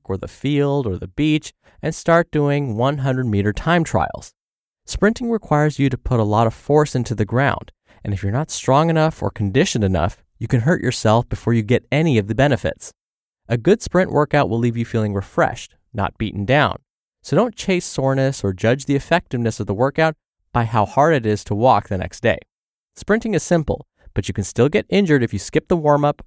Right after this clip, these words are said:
or take the wrong approach. Follow these tips, and you'll be playing tag with the Flash in no time. High intensity, low volume. Sprinting is high intensity.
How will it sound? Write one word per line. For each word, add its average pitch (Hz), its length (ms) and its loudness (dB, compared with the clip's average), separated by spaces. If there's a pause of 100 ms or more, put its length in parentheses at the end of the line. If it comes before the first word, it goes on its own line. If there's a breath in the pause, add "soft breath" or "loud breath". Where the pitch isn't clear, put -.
or 120 60 -2
take - 260 -2
the 107 80 0
wrong 98 260 0
approach. - 520 0 (520)
Follow 165 280 2
these 175 240 -4
tips, - 380 -2 (220)
and 113 100 -2
you'll 104 100 0
be 131 100 -4
playing 110 320 -2
tag 143 340 0
with 147 140 -2
the 127 60 -4
Flash 165 680 -2
in 110 160 0
no 104 140 2
time. - 320 -8 (920)
High 135 160 2
intensity, 143 720 0 (120)
low 104 220 2
volume. 92 440 0 (840)
Sprinting 214 480 0
is 135 100 0
high 113 160 2
intensity. 92 560 -2